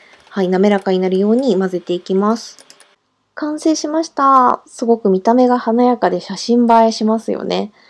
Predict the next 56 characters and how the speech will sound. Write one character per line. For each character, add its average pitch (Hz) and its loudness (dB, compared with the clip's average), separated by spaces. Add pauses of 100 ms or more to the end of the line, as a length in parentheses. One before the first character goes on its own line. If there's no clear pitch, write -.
(280)
ト - 0
マ 262 4
ト 285 -2
ソ 285 -2
ー 285 -4
ス 247 0
が 202 2
ニ 185 2
ン 208 2
ニ 208 0
ク 196 -2
が 202 -2
す 196 -4
ご 208 -2
く 196 -12
効 - -20
い 190 -8
て 220 -4
て 247 0
美 208 -2
味 208 0
し - -10
か 202 -4
っ 190 -12
た 196 -2
で 190 0
す。 - -20 (460)
で、 254 -6
ち - 0
ょ - 4
っ 349 -8
と - -2
言 233 2
い - 4
忘 262 0
れ 247 4
ち 233 -4
ゃ - -2
っ - -10
た 196 -4
ん 190 -2
で 190 -2
す - -18
け 233 0
ど、 254 2 (460)
あ 196 -6
の、 185 -6
チ - -14
キ 320 -4
ン 254 2
を 214 2
焼 202 -2
く - -18
と 220 -2
き 220 -6
は 247 6